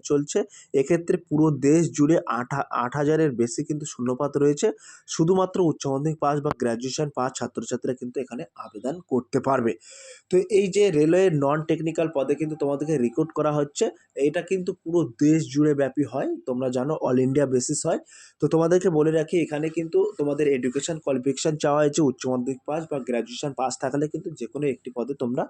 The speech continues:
আবেদন করতে পারবে। তো ভ্যাকান্সি ডিটেলসটাও কিন্তু আমরা এখানে উল্লেখ করেছি। ভ্যাকান্সি ডিটেলসে কী বলা হয়েছে? মোট শূন্যপদ থাকছে under graduate, আর ভ্যাকান্সি থাকছে, আহ, তিন হাজার পঞ্চাশটি এবং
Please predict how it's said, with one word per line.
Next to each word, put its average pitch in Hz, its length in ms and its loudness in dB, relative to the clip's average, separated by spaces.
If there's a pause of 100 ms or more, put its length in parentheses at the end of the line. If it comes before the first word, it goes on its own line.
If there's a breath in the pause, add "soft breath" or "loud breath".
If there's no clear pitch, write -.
(300 loud breath)
আবেদন 131 400 0
করতে 127 320 -2
পারবে। 120 300 -2 (400 soft breath)
তো 156 80 4
ভ্যাকান্সি 156 520 -2
ডিটেলসটাও 151 560 -2
কিন্তু 156 240 -2
আমরা 135 180 0
এখানে 143 340 -2
উল্লেখ 135 340 0
করেছি। 147 300 -2
ভ্যাকান্সি 123 460 -6
ডিটেলসে 120 500 -4
কী 156 120 -2
বলা 147 140 0
হয়েছে? 151 200 -2
মোট 120 300 -4
শূন্যপদ 131 500 -4
থাকছে 131 280 -4
under 123 320 -4
graduate, 123 580 -2 (380 loud breath)
আর 120 140 -2
ভ্যাকান্সি 139 440 -8
থাকছে, 156 340 -4 (260 loud breath)
আহ, 123 320 0 (140)
তিন 151 140 0
হাজার 139 300 -2
পঞ্চাশটি 117 520 -6
এবং 120 240 -2